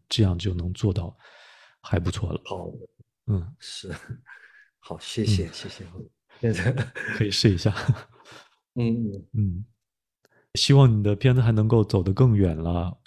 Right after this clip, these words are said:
Speaker 1: 我，我说这个话的意思就是，这是一个标准的一个对，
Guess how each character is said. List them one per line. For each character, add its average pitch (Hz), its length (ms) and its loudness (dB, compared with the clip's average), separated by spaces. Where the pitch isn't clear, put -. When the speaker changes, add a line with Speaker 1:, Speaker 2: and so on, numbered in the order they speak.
Speaker 1:
我， 104 220 4
我 101 260 2
说 127 260 4
这 127 120 6
个 110 80 2
话 - 280 -2
的 107 100 2
意 113 180 2
思 - 160 0
就 90 100 -4
是， - 100 0
这 151 140 6
是 120 80 4
一 123 60 2
个 120 100 4
标 131 240 4
准 101 160 0
的 90 120 -4
一 92 120 -2
个 90 320 -4
对， 95 440 2